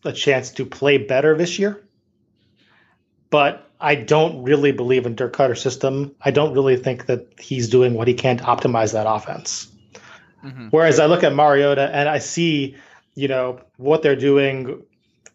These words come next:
Speaker 1: under Mike Vrabel. I see, you know, an offense more geared toward Mariota's strengths, and I'm a little bit more bullish on him achieving success right away this year.
Speaker 2: Okay. What do you see with Dirk Koetter's offense and Jameis in particular that kind of,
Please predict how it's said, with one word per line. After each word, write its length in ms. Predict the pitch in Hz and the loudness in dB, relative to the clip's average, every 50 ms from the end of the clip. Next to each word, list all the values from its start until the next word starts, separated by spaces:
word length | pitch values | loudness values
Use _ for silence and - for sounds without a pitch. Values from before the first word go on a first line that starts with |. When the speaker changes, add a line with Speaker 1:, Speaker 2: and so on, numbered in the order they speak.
| _ | _
Speaker 1:
under 240 | - 147 143 135 139 | -8 -6 -4 -4 -2
Mike 180 | 135 131 131 117 | 0 0 0 0
Vrabel. 500 | 120 117 117 127 127 127 127 131 127 127 | -2 -4 -2 -2 -2 0 0 0 0 0
I 40 | 127 | -2
see, 520 | 123 - - 139 135 135 131 131 131 135 - | -4 -4 -4 -2 -2 -2 -2 -4 -4 -6 -6
you 80 | 151 135 | -4 -2
know, 160 | 127 135 135 | 0 0 0
an 80 | 135 139 | 2 2
offense 480 | 131 139 139 - 147 131 127 - - | 2 2 2 2 0 0 0 -2 -2
more 280 | 143 135 127 131 127 131 | -2 0 2 2 2 0
geared 420 | 120 113 120 131 135 135 123 - | 0 -2 2 4 4 4 2 0
toward 340 | - - 151 143 139 131 120 | 0 2 4 4 4 4 2
Mariota's 460 | 123 127 127 127 127 127 123 123 117 | 0 0 0 2 2 0 0 -4 -6
strengths, 580 | - - 139 127 135 135 135 - - - - - - - - - - - - | -6 -4 -2 -2 -2 -4 -6 -10 -14 -14 -16 -18 -20 -20 -20 -20 -18 -6 -2
and 100 | 143 147 | 0 2
I'm 80 | 147 | 4
a 40 | 147 | 4
little 160 | 156 170 156 | 4 4 4
bit 100 | 165 156 | 4 4
more 140 | 139 139 143 | 4 2 2
bullish 400 | 117 - 139 135 135 135 - - | 2 0 0 0 0 0 0 -2
on 100 | 135 117 | -4 -2
him 240 | - 127 131 123 120 | -4 -4 -6 -4 -6
achieving 500 | 131 127 - - 151 139 139 139 123 113 | -6 -6 -4 0 0 0 2 0 -2 -2
success 440 | - 123 123 - 139 127 120 - 120 | -4 -6 -2 0 0 0 0 0 0
right 180 | 120 120 117 | 2 2 2
away 220 | 113 110 113 107 110 | 2 0 0 -2 -4
this 180 | - - - | -6 -8 -8
year. 220 | - - - - - _ _ _ _ _ _ _ _ - - _ _ _ _ _ _ _ _ _ _ - | -6 -6 -8 -10 -14 _ _ _ _ _ _ _ _ -20 -20 _ _ _ _ _ _ _ _ _ _ -4
Speaker 2:
Okay. 260 | 143 - - 147 156 - - - - - - - | -2 0 2 0 0 -2 -6 -16 -20 -20 -18 -6
What 160 | 110 135 165 | -2 0 2
do 40 | 202 | 2
you 200 | 214 214 202 185 | 2 2 0 -2
see 320 | - - - 151 160 165 151 | -6 -6 -6 -4 -2 -2 0
with 220 | 127 117 110 - | 0 0 0 0
Dirk 160 | 127 120 110 - | 0 -2 0 0
Koetter's 280 | 135 120 113 110 - | 0 0 0 0 0
offense 360 | 95 98 107 - 110 107 - | 0 0 0 0 -2 -4 -2
and 120 | 117 107 110 | -2 -2 0
Jameis 280 | 113 107 110 110 110 - - - - | 0 0 0 -2 -2 -6 -12 -10 -6
in 120 | 120 123 | -6 -6
particular 500 | 123 127 117 - 127 117 - 131 110 107 | -4 -6 -6 -4 -4 -4 -2 -2 -2 0
that 180 | 107 107 101 - | -2 -2 -4 -4
kind 260 | - - 107 104 107 | -4 -4 -4 -2 -2
of, 480 | 107 110 104 - - - - - - | -2 -2 -2 -4 -8 -14 -18 -18 -20